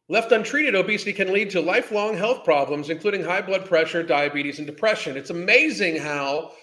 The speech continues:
we're saying this now, whereas for the last four or five years,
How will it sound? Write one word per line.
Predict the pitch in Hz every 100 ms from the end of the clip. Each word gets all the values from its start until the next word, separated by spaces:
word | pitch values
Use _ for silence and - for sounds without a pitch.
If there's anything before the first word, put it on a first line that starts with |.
| _ _
we're | 151 156
saying | - 185 175 165 151
this | 165 156 -
now, | 165 220 135 120 131
whereas | 139 143 143 135
for | 143
the |
last | 143 156 -
four | 165 147
or | 147
five | 180 208 175 139
years, | 131 127 -